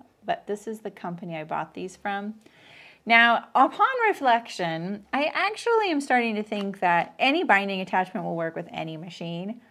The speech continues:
I think coming at it from the production side of things and working on <laughs> industrial machines and factories, I think I was under the impression you had to have the attachment with the machine. The tricky part with an attachment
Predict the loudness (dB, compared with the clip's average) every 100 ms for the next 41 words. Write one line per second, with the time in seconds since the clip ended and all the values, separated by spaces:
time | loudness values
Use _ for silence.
0 | _ _ _ _ _ _ _ -2 0 -2
1 | -2 -6 -16 -2 0 2 0 4 6 6
2 | 2 -2 -2 -2 -6 -4 0 0 -2 -6
3 | -4 0 2 2 -2 -2 -2 -4 -6 -4
4 | -4 -6 -8 -4 -4 -4 -10 _ -16 -6
5 | -2 2 2 0 0 0 0 -4 -4 -4
6 | -6 -10 -2 0 0 -2 -2 -2 -6 -16
7 | -20 -20 _ 2 4 6 4 0 -4 -6
8 | 0 4 4 2 0 -2 -2 -2 -4 0
9 | -2 -2 -8 -6 -2 -2 -2 -6 -2 -2
10 | -2 -6 -6 -10 -4 -4 -4 -10 -14 -14
11 | -12 -10 -8 -10 -12 -14 -14 -16 -20 _
12 | _ _ _ _ _ -20 -20 -8 -8 -6
13 | -4 -2 -2 -6 2 4 4 -2 -4 -8
14 | -6 -2 -2 -2 -8 -8